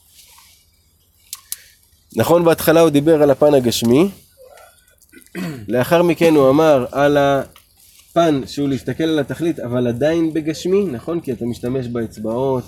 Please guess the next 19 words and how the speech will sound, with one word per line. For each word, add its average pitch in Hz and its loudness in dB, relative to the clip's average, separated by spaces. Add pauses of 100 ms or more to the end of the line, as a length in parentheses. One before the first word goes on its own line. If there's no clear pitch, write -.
וב-, 107 -6 (1800)
בכלים 123 -2
גשמיים, 131 -2
אז 123 -2
זה 120 -4 (380)
אומנם 147 2
יותר 156 0
רוחני 151 -2
מהקודם, 160 -2
אבל 147 -2
עדיין 147 -2 (300)
עם 127 -2
גשמיות. 127 -2 (3000)
היינו, 220 2 (680)
שצריך 160 0
לסתום 196 2
עיניו 175 4
מחזו 214 2
דהי 180 4